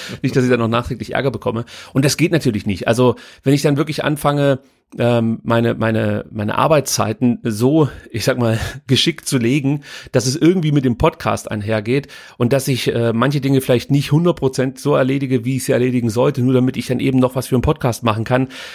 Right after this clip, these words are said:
das ist schwierig. Und, ähm, eigentlich genau das ist ja auch im, im persönlichen Umfeld passiert. Also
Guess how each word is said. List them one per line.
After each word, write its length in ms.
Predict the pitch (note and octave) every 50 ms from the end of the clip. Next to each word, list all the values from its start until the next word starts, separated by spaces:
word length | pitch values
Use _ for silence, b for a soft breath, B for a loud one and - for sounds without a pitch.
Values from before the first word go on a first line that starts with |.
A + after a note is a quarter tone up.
| B B -
das 160 | B2+ A#2+ C3
ist 120 | C#3 A#2+
schwierig. 440 | - - C3+ C#3+ C3+ A2 - - -
Und, 280 | - A2 A2 G#2+ - -
ähm, 360 | A#2 A2 A2 A2 A2+ - - _ _ -
eigentlich 520 | - C#3 D#3+ D#3 D3 - - - - - -
genau 280 | C#3 C#3 C#3 C#3 E3+
das 260 | D#3 D3 C#3 E3 - -
ist 160 | D3 - -
ja 100 | C#3 -
auch 160 | - C#3 D3
im, 180 | C3+ A#2+ A#2 A2+
im 200 | - A#2 A#2 G#2
persönlichen 440 | - A2+ G#2+ B2 C#3 C#3 A#2 A2
Umfeld 300 | G#2+ G#2 G2+ - - -
passiert. 400 | - G#2 G2 - - - - -
Also 240 | - G#2 G#2+ G#2+ G#2